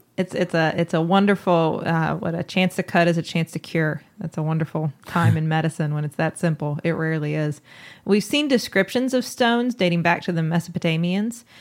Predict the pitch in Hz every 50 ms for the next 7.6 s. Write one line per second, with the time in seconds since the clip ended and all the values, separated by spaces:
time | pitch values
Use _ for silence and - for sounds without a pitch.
0 | - - _ - 175 180 180 180 185 180 175 - - - 165 165 165 175 175 175
1 | 165 - - - 170 160 160 160 160 160 160 147 165 151 151 151 151 151 143 -
2 | - 165 147 156 151 156 - - 156 151 151 151 151 147 147 147 151 - - -
3 | - - - 156 151 151 156 147 143 _ - 175 175 165 160 160 151 185 190 202
4 | 208 208 185 208 220 - 190 180 175 175 175 156 180 180 180 180 175 170 175 170
5 | 165 - 185 180 175 165 170 165 - - 175 170 170 165 170 165 165 160 160 160
6 | 160 151 - 175 170 170 170 - 180 156 165 165 160 - 160 156 151 - - -
7 | _ 285 285 277 - - - - 160 156 156